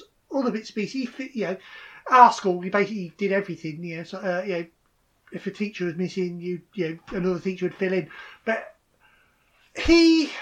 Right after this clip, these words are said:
was a brilliant teacher. If you were talking in his class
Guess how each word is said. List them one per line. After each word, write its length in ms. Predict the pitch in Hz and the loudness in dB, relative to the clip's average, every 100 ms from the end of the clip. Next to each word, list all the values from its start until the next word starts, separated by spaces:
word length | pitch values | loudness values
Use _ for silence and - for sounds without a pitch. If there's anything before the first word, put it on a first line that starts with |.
| - - _ _ | -16 -20 _ _
was 320 | 269 285 - - _ _ _ _ _ | -2 -2 -2 -16 _ _ _ _ _
a 60 | 233 | -8
brilliant 340 | - 247 220 | -2 0 0
teacher. 240 | 220 208 - | -2 -8 -4
If 140 | 220 233 | -4 0
you 100 | 208 | 0
were 80 | |
talking 600 | 202 262 247 214 185 196 _ _ _ _ _ _ _ _ _ _ _ _ _ - | 2 6 6 6 0 -2 _ _ _ _ _ _ _ _ _ _ _ _ _ -4
in 120 | 214 | 0
his 180 | 214 - | 0 0
class 560 | 208 185 - - - | 2 2 2 -10 -12